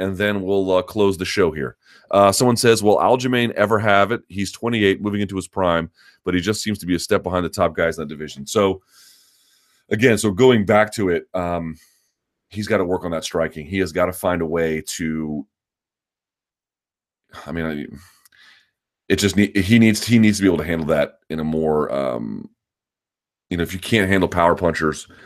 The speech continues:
who have lights out takedown defense, you're just gonna be in trouble at bantamweight unless he can cross that bridge. And look, he's twenty-eight. He's, he's young, he's athletic, and he's with a good team. I would very much not count out Aljamain Sterling just yet.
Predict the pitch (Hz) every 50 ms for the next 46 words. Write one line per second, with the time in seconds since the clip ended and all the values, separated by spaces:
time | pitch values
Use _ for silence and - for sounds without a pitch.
0 | - - - 98 95 87 78 80 90 90 87 - 92 76 69 - 87 80 76 82
1 | 76 71 69 - 80 73 73 69 - - _ _ _ _ _ _ _ _ - 87
2 | 82 80 80 87 82 78 76 76 73 69 - 80 71 73 71 67 64 69 67 65
3 | - - 65 65 64 57 71 78 85 92 - - 90 - 78 76 - - 90 82
4 | 76 - - 76 71 67 76 82 82 76 71 69 - - - 90 92 110 113 92
5 | - - - _ _ _ _ _ _ _ _ _ _ _ _ _ - 90 87 -
6 | - 120 113 104 95 95 82 - - - - 92 90 - - - - 95 92 78
7 | 80 85 90 92 95 95 98 98 - _ _ _ _ _ - 87 78 80 71 69
8 | 76 82 87 90 92 87 - _ _ _ - 71 78 73 78 78 69 - 120 82
9 | 76 69 - - 71 62 57 - _ _ _ _ _ _ _ _ _ - 82 90
10 | 95 87 78 67 64 65 71 87 92 98 98 95 95 87 - - 82 85 80 -
11 | - - 90 80 80 78 73 - 67 76 76 69 78 73 73 71 - - 76 73
12 | 71 71 69 64 69 65 - - 65 57 50